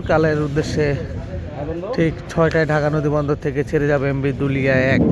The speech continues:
এবং ঢাকা থেকে মনপুরা, হাতিয়ার উদ্দেশ্যে আজকে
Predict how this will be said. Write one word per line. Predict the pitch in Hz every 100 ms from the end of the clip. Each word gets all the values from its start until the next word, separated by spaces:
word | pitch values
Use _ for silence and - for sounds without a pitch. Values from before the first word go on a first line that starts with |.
| 117 - - - - - - - - - - - - - - - 156
এবং | 135 143 143 143
ঢাকা | 143 160 165
থেকে | 147 160
মনপুরা, | 156 151 160 156
হাতিয়ার | 151 151 165 151
উদ্দেশ্যে | 147 147 - 165 165 143 - - - - - - - - - - -
আজকে | 151 -